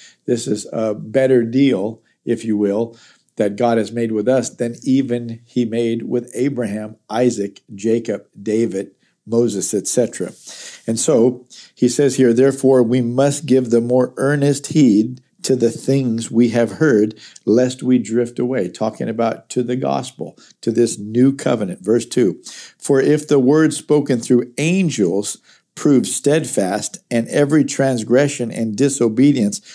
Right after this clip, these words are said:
received a just reward, how shall we escape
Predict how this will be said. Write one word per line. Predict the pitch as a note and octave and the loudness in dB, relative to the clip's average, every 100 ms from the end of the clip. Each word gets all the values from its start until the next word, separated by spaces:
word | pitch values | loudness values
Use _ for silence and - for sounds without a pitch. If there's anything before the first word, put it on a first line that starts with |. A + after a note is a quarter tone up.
| - - | -12 0
received | A#2+ A#2 C3 B2+ G2 | 2 4 2 4 2
a | G2+ | 0
just | G#2+ C3 - A2 | 2 0 0 0
reward, | G#2 A#2+ C#3+ G#2+ G#2+ - - _ | 2 4 4 2 -2 -16 -20 _
how | - D3 | -2 0
shall | C#3 - B2 | 0 2 2
we | G#2+ A2+ D3+ G#3 | 4 4 4 4
escape | D3 G#2 - G#2 F2+ G#2 | 2 0 -4 0 0 -2